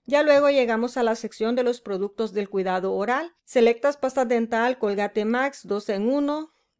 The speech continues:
estarán en promoción a tres con cuarenta y nueve. Al comprar dos, C V S le regresa tres. La oferta es límite de dos por tarjeta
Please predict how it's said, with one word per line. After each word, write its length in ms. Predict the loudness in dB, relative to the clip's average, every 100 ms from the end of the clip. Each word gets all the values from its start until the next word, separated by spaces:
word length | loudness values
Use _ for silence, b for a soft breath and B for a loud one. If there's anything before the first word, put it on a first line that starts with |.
| _
estarán 420 | -12 -4 -2 0
en 140 | -2 0
promoción 580 | -2 -2 -2 -2 -2 -4
a 140 | -8
tres 220 | -6 -10
con 200 | -4 -4
cuarenta 480 | 0 -2 -2 -6 -6
y 40 | -6
nueve. 440 | -6 -4 -6 -8 b b b
Al 200 | -2 0
comprar 460 | -2 -2 -2 0
dos, 260 | 0 -2 -2
C 120 | -4
V 160 | -2 -2
S 100 | 0
le 100 | -2
regresa 520 | -2 -4 -6 -6 -8
tres. 360 | -2 -4 -4 -12 b b b
La 100 | -6
oferta 340 | -2 -4 0 0
es 120 | 0
límite 480 | 0 2 2 0 0
de 140 | 0
dos 240 | -2 -6
por 180 | -8 -8
tarjeta 640 | -4 -4 -2 -4 -2 -6